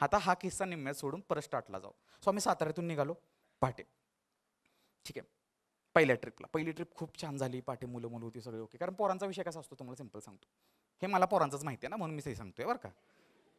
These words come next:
एक्सप्लेनेशन द्यायला लागतंय, कमेंट येत्यात.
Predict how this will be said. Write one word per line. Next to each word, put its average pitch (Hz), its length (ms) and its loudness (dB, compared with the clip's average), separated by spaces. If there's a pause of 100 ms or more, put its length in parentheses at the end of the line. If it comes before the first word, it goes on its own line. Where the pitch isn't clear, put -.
(240)
एक्सप्लेनेशन 123 520 -14
द्यायला 120 160 -12
लागतंय, 117 540 -12 (1120)
कमेंट 127 300 -4
येत्यात. 127 560 0